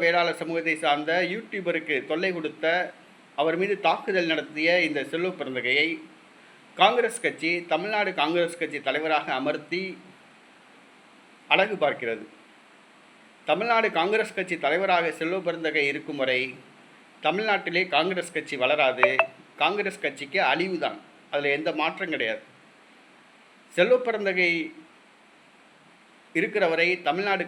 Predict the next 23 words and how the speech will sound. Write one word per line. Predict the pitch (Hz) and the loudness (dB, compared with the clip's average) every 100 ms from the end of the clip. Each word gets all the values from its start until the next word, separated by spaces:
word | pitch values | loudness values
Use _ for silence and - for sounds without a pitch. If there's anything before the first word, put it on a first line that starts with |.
| 151 | -2
காங்கிரஸ் | 170 170 165 156 | 0 -2 -2 -6
கட்சி | 143 185 185 | -2 -4 0
குண்டர் | 190 226 220 160 | -2 0 0 0
காங்கிரஸ் | 143 135 127 - | 0 -2 -6 -6
தான், | 117 - - - - - - - - - - - | -8 -8 -20 -20 -20 -20 -20 -20 -20 -20 -20 -12
ரவுடி | 135 165 247 247 | 0 2 4 2
பைய | 208 175 151 | 4 4 4
காங்கிரஸ் | 156 151 143 147 | 0 0 -4 -8
கட்சி | 139 127 | -10 -8
தான். | 120 - - - - - - - - - - | -8 -8 -20 -20 -20 -20 -20 -20 -20 -20 -8
இன்னைக்கு | 151 151 156 | -2 4 4
ரவுடி | 202 233 | 4 2
பையல்கள்லாம் | 214 196 190 208 185 | -2 0 0 0 0
ஒண்ணு | 180 190 | -2 -2
சேர்ந்து | 190 185 | -2 -2
ஒரு | 160 | -2
கட்சி | 151 151 196 | -2 -2 -2
ஆரம்பிச்சானா | 160 156 160 156 170 | 0 -2 -2 -2 -2
அதுக்கு | 139 143 | -4 -6
பேர் | 160 160 | -6 -2
காங்கிரஸ் | 151 165 175 165 | -2 -2 -2 -6
கட்சி | - 127 123 | -10 -10 -8
தான். | 117 | -10